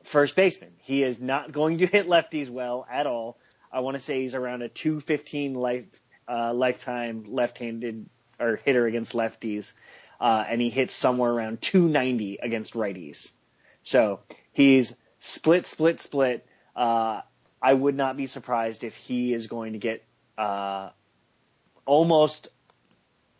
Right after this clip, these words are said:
a straight platoon with Ryan Zimmerman. Just, I think it's come to that point.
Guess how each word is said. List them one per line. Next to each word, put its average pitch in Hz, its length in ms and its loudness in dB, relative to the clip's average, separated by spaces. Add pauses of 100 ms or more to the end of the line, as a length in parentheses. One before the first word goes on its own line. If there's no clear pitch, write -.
a 135 80 -2
straight 139 400 -2
platoon 131 580 -2
with 120 200 -2
Ryan 113 320 -8
Zimmerman. 95 480 -16 (100)
Just, 127 260 2 (360)
I 131 100 2
think 135 180 0
it's 139 140 2
come 135 240 -2
to 135 100 -2
that 135 180 4
point. 120 360 -8